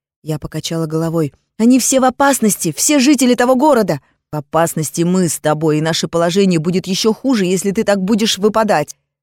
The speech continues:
Я велел тебе не смотреть, но ты не послушалась. Мы потеряли время». «Долго меня не было?»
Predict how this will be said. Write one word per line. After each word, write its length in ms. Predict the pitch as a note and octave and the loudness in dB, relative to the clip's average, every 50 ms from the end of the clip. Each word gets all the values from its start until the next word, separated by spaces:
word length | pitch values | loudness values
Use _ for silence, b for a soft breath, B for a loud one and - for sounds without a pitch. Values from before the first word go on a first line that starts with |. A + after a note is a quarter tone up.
| _ _ _ _ _ _ _ _ _ | _ _ _ _ _ _ _ _ _
Я 220 | D3+ C#3+ E3 F3+ | -6 -2 -2 0
велел 340 | F3+ E3+ F#3+ F#3+ G3 G3+ G3 | 2 2 2 2 2 2 0
тебе 280 | - - F#3 E3+ G3+ G3 | 0 -2 -2 0 2 2
не 160 | G3+ G3+ G3+ | 2 2 2
смотреть, 920 | - - G3+ G#3 C#4+ D4 - - A3+ A3 F#3+ D#3 - - - - - - _ _ _ _ _ - | 0 0 0 0 0 -2 -2 -2 0 0 0 0 -2 -4 -12 -16 -16 -16 _ _ _ _ _ -6
но 220 | E3+ E3+ E3 E3 | -4 -4 -4 -2
ты 120 | - G3+ | -2 0
не 120 | G3 G3+ F#3+ | 0 0 0
послушалась. 760 | G#3 D4 - - G#3+ G3+ F3 - - C#3+ C3 C3 - - - _ _ | 0 -2 -2 0 0 -2 -2 -2 -4 -4 -6 -6 -6 -10 -14 _ _
Мы 120 | - G3 F3 | -4 -4 -2
потеряли 440 | - F#3+ - G3+ G3 G3 F#3+ F#3+ F#3 | -2 0 2 2 4 4 4 4 2
время». 460 | E3+ F#3 F#3+ F3+ D#3+ D3+ C3 B2+ - _ _ _ _ _ _ _ _ | 2 0 0 0 0 0 -2 -6 -8 _ _ _ _ _ _ _ _
«Долго 300 | G3+ G3+ A#3 A#3 A#3+ A3+ | -6 -6 -6 -4 -4 -4
меня 220 | A3 G3+ G3 F#3 | -2 -2 -2 -4
не 160 | F3 F3 E3 | -4 -6 -8
было?» 280 | D3+ D#3 D3+ C#3+ C#3 | -8 -10 -12 -14 -14